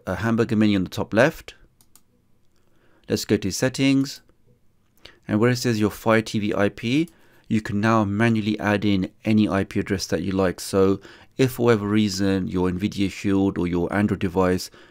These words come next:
doesn't appear in the list, you can just go in here, type in the I P address, click on OK, and let's go back.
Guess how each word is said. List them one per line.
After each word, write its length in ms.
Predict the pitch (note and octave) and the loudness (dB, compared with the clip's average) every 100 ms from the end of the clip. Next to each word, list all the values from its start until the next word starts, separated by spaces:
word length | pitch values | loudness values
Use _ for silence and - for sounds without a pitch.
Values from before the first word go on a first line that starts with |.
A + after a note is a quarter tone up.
| _ - | _ 0
doesn't 300 | A2 A#2 B2+ | 2 2 0
appear 400 | B2 - F#2+ F#2+ D3 | -2 -2 0 0 2
in 120 | C3+ | 2
the 100 | F#2+ | 4
list, 380 | F#2+ G2 - - - _ _ | 4 4 0 -8 -20 _ _
you 80 | G#2+ | -4
can 140 | A2 | -2
just 140 | F#2 - | -2 2
go 140 | C#3 | 4
in 140 | C3 G#2 | 4 4
here, 400 | G2+ G2 G2 - - _ - - - _ | 4 4 4 0 -14 _ -20 -20 -20 _
type 180 | D#3 D#3 | -2 0
in 80 | A#2 | 2
the 60 | |
I 80 | G2 | 2
P 160 | - G2 | 2 -2
address, 560 | F#2+ G2 G2 F#2 - - _ _ _ - - _ _ _ _ _ _ _ | 2 4 4 2 -6 -14 _ _ _ -20 -20 _ _ _ _ _ _ _
click 180 | - D3 | -4 0
on 120 | A2 | 2
OK, 540 | F#2+ - G#2+ G#2 G2+ A2 _ _ _ _ _ _ _ _ _ _ _ _ _ _ _ _ - | 2 0 2 2 2 -4 _ _ _ _ _ _ _ _ _ _ _ _ _ _ _ _ -8
and 100 | - | -4
let's 160 | G2 | -4
go 160 | - F2+ | -2 -2
back. 440 | A2+ B2 A#2+ - | 0 0 -2 -10